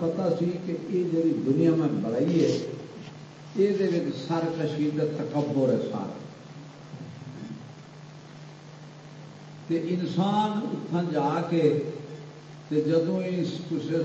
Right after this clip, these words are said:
سردار بننے، کسے تھندار بننے، کسے کوئی مطلب ہے زمیندار بننے، کوئی کرنل بننے، کوئی، کوئی شے بننے، اینوں فخر تے تکبر آ جانا۔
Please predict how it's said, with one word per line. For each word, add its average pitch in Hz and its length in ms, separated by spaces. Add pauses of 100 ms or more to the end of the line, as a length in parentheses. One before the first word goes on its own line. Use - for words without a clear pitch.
سردار 147 440 (120)
بننے، 143 360 (100)
کسے 131 220
تھندار 131 640
بننے، 131 300 (140)
کسے 123 400 (680)
کوئی 127 260
مطلب 123 460
ہے 127 140
زمیندار 123 460 (120)
بننے، 123 360 (160)
کوئی 120 120 (120)
کرنل 120 340 (100)
بننے، 117 400 (120)
کوئی، 123 120 (140)
کوئی 131 120 (100)
شے 117 240
بننے، 123 340 (800)
اینوں 196 420
فخر 160 280 (120)
تے - 120
تکبر 147 460
آ 120 140
جانا۔ 101 320